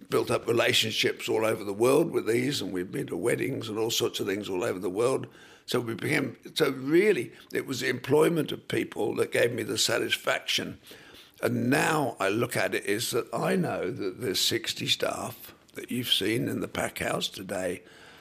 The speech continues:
that are making a living off a block of land that used to not even feed a couple as a sheep and beef farm. They both went off the farm, the previous owners,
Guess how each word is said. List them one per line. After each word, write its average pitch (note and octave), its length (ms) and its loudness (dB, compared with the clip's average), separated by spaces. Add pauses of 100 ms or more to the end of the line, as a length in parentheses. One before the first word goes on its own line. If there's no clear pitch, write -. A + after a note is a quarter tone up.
(580)
that A#2 540 0
are A#2 100 2
making C#3 560 0
a D3 60 4
living B2+ 460 2 (100)
off G2+ 140 -6
a G2 40 -8
block G#2 380 0
of D3+ 160 -2
land F#2 480 -2 (320)
that - 240 0
used C#3 480 4
to - 260 -6 (380)
not C#3+ 420 2 (100)
even B2 340 0
feed A2+ 360 2
a G#2 60 -4
couple G2 480 -4 (640)
as A2+ 120 -2
a - 40 -2
sheep - 280 2
and G2 100 -6
beef G2 220 0
farm. E2+ 360 -8 (880)
They - 120 -2
both C3 380 4
went B2+ 220 -2
off A#2+ 240 -2
the A2+ 80 -6
farm, F2+ 420 -2
the E2+ 80 -6
previous G2 540 0
owners, - 540 -2